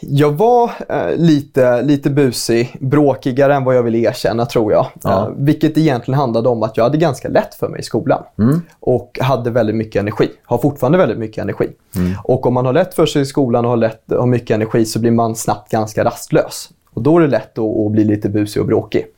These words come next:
Speaker 1: Så jag var nog bråkigare än vad jag kanske ville erkänna att jag var.
Speaker 2: Mm.
Speaker 1: Men, eh, jag hade, jag var studiemotiverad, eh, jag tyckte om att idrotta, otroligt tävlingsinriktad, vilket märktes både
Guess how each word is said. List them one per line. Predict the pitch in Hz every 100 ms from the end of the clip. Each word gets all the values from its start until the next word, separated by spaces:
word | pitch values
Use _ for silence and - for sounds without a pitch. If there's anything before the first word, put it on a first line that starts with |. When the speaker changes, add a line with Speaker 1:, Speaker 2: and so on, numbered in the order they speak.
| - - 165 131
Speaker 1:
Så | -
jag | 117
var | 123 156 156
nog | 135 110
bråkigare | 120 107 107 107 107
än | 110
vad | 104
jag | 107
kanske | 107 107
ville | 107 107
erkänna | 107 - 110 120
att | - 110
jag |
var. | 107 131 - - - 113 - -
Speaker 2:
Mm. | 120 113 110
Speaker 1:
Men, | 110 110
eh, | 110 - - - - 156
jag | -
hade, | 160 156 151 147
jag | 110 -
var | - 135
studiemotiverad, | 156 - 170 147 151 151 147 151 147 143 151 151 147
eh, | 151
jag | 143 143 139 135 139 139
tyckte | - 143 139
om | 139
att | 127
idrotta, | 147 131 117 135 123 - - 123
otroligt | 127 - 143 120 123 -
tävlingsinriktad, | 135 117 113 - 113 113 - 117
vilket | 113 113 113 123
märktes | 110 - 107
både | 127 110 101 165